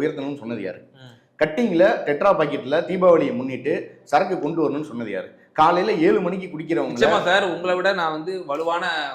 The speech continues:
Speaker 2: குரல் எழுப்பி கண்டனத்துக்குரியது,
Speaker 1: ம்.
Speaker 2: அதெல்லாம் வந்து தவிர்க்கப்பட வேண்டியதுதான்.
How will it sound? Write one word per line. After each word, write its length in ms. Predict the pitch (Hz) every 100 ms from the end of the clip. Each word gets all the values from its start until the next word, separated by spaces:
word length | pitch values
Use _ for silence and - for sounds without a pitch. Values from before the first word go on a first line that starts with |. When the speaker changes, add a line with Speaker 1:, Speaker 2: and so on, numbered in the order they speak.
| 127
Speaker 2:
குரல் 180 | 143
எழுப்பி 540 | 147 139 139 147 175 165
கண்டனத்துக்குரியது, 1000 | 143 156 151 131 127 127 127 135 160 170
Speaker 1:
ம். 140 | 185 - _ _ _ -
Speaker 2:
அதெல்லாம் 300 | 131 147 156
வந்து 180 | 143 139
தவிர்க்கப்பட 380 | 147 147 127 127
வேண்டியதுதான். 680 | 127 127 120 120 143 147